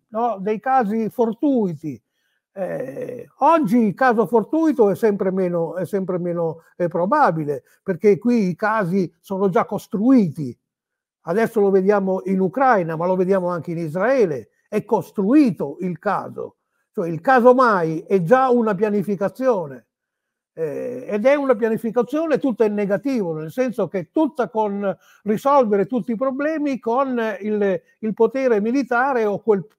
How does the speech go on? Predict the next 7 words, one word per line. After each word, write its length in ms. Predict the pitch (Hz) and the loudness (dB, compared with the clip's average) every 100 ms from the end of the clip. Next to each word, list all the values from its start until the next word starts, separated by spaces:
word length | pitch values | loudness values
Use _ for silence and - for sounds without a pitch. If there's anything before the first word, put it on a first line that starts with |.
| _ | _
po' 320 | 254 254 254 | 0 0 -2
che 340 | - 196 180 151 | -4 -2 -2 -4
è 80 | |
rimasto 720 | 185 196 233 220 160 - 160 - _ | -4 -2 -2 -6 -8 -10 -10 -10 _
di 120 | - 190 | -8 -4
potere 420 | 196 175 175 170 | -4 -2 -2 -4
militare. 600 | 156 147 143 131 127 | -6 -10 -10 -12 -14